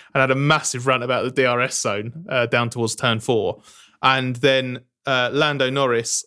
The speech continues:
half, uh, almost immediately after his qualifying lap in sprint qualifying on Saturday morning, asking rhetorically, "Why am I so shit at qualifying?" and then finding out about thirty seconds later he'd put it on pole.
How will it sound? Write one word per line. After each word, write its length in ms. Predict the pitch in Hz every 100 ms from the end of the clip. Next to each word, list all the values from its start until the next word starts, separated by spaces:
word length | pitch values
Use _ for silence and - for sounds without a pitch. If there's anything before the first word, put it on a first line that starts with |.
| -
half, 540 | - 139 131 - - 127
uh, 400 | 131 123 123 131
almost 300 | 151 147 131
immediately 540 | 131 143 139 131 123
after 300 | 127 123 120
his 100 | 120
qualifying 480 | - 143 123 123 117
lap 240 | 120 113 120
in 80 |
sprint 320 | 113 - 131 123
qualifying 460 | 123 110 117 117
on 80 | 120
Saturday 320 | - 110 113
morning, 480 | 127 127 110 101 104 _ _ _ _ -
asking 640 | 123 117 - 120 117 120 -
rhetorically, 840 | 120 - 143 123 113 131 117 113
"Why 320 | 123 156 165 147
am 80 |
I 120 | 143 139
so 220 | - 135
shit 260 | - 135
at 80 | -
qualifying?" 680 | - 135 120 - 98 104 113
and 140 | 113
then 80 | 120
finding 380 | 120 135 120 120
out 100 | 113
about 200 | 123 101
thirty 180 | 131 104
seconds 340 | - 127 127
later 280 | 127 120 120
he'd 120 | 110
put 120 | 104
it 60 | -
on 120 | 113
pole. 360 | 117 120 71